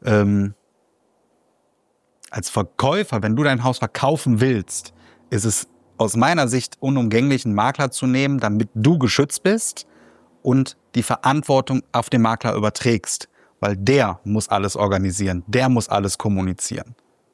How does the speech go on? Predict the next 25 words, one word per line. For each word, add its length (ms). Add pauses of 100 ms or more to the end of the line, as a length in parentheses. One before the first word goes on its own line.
(520)
und 180
dem 140
Kunden 320
oder 120
dem 220
Käufer 380
bereitstellen. 680 (1300)
Andersrum, 640
wenn 360
du 180
ein 280
Ha-, 120
Objekt 460
kaufst, 760 (840)
wäre 240
ich 180
auch 300
lieber 320
bei 180
einem 260
Makler, 680
weil 220
den 220
kann 180
ich 300